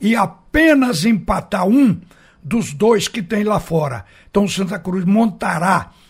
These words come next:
o número de pontos que vai precisar, dezenove. Agora, vejam, pode até perder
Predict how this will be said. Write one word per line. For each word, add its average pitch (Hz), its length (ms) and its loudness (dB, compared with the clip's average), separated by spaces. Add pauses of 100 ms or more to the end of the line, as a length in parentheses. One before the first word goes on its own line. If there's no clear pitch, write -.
(300)
o 202 120 -4
número 208 400 2
de 175 120 -4
pontos 214 580 -4 (500)
que 214 340 -2
vai 202 160 -2
precisar, 160 440 -4
dezenove. 175 640 -2 (260)
Agora, 240 460 4 (880)
vejam, 165 580 -2 (140)
pode 294 260 0
até 277 320 2
perder 220 1000 2